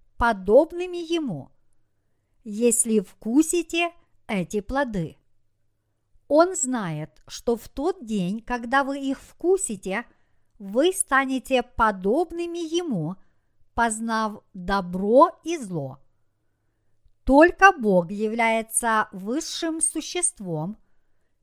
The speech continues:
Так разве могут люди или сатана стать Всевышним?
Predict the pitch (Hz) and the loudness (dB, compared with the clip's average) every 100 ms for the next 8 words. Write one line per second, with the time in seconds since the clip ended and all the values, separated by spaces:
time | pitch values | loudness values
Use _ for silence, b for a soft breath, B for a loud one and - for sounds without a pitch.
0 | - 247 269 262 233 220 226 214 214 320 | -6 -4 2 2 2 0 -2 2 2 6
1 | 427 427 302 220 180 226 285 _ _ _ | 6 4 0 0 0 -6 -8 _ _ _
2 | _ 269 247 254 262 - 285 339 330 214 | _ -2 0 0 0 -2 0 2 0 -2
3 | 170 202 - _ _ _ - - 240 240 | -6 -8 -12 _ _ _ -14 -2 -2 -2
4 | - - - - 339 254 294 - 247 294 | -8 -16 -10 -6 -2 -2 -2 -4 -6 -6